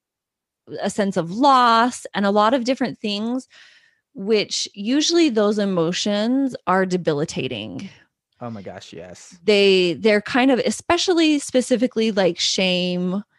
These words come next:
Speaker 1: um, it's, it's a paralytic. It keeps you stuck and trapped right where you're at.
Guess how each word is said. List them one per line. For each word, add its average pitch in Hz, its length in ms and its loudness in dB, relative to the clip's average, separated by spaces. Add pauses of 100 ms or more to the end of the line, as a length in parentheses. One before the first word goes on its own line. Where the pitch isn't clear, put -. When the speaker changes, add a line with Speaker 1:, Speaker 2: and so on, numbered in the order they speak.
(480)
Speaker 1:
um, 151 480 -4 (400)
it's, - 640 -4 (100)
it's 196 180 -2
a 202 60 0
paralytic. - 840 -2 (360)
It 190 180 -2
keeps - 440 -4
you 220 380 -2
stuck - 560 -2
and 185 180 -4
trapped - 880 -2
right 180 340 0
where 254 140 2
you're 302 280 0
at. - 520 -4